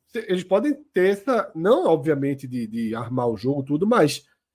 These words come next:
chega numa reta final, trinta e cinco do segundo tempo, quarenta do segundo tempo, ninguém vai pro tudo ou nada num jogo como esse. Você tem, é porque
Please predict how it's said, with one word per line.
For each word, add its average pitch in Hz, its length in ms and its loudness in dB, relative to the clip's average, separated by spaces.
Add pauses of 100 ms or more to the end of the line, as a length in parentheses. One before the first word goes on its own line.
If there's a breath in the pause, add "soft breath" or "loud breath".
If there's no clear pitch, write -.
chega 202 320 8
numa 202 160 8
reta 185 220 6
final, 165 600 8
trinta 208 500 4
e 175 60 4
cinco 202 380 -4
do 165 60 -10
segundo 180 300 -2
tempo, 165 680 2 (480)
quarenta 185 460 8
do 185 60 -2
segundo 175 240 2
tempo, 196 280 4
ninguém 339 300 8
vai 359 140 6
pro 320 140 2
tudo 214 260 6
ou 170 100 8
nada 143 320 2
num 135 160 -2
jogo 139 220 -2
como 185 200 -2
esse. 139 220 0
Você 147 220 -4
tem, 156 420 0 (680)
é 160 100 -2
porque 247 360 -2